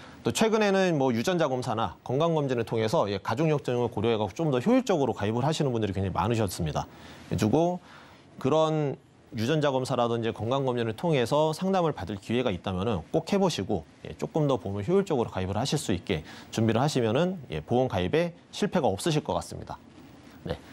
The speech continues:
지금까지 실패 없이 보험 가입하는 방법에 대해서 한번 알아보았습니다. 지금까지 진원영 전문가였습니다.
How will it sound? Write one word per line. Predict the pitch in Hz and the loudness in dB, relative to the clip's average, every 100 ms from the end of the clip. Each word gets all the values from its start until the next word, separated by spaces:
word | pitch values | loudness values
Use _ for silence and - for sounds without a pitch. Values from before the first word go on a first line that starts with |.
| - | -8
지금까지 | - 151 160 151 | 0 2 2 2
실패 | 160 240 233 | 0 -2 2
없이 | 233 214 - 202 196 | 2 2 2 2 2
보험 | 147 160 | 2 0
가입하는 | 156 117 120 135 | 0 -2 -2 -2
방법에 | 127 113 110 107 | 0 0 2 2
대해서 | 95 98 147 165 175 - | 0 2 2 2 0 -4
한번 | 131 113 | -2 2
알아보았습니다. | 98 110 95 - 85 78 82 - | 2 2 -2 -6 -6 -6 -8 -8
지금까지 | 123 131 | -2 0
진원영 | 120 147 135 110 135 | 2 2 2 2 0
전문가였습니다. | 98 98 87 80 76 73 | -2 0 0 -2 -4 -6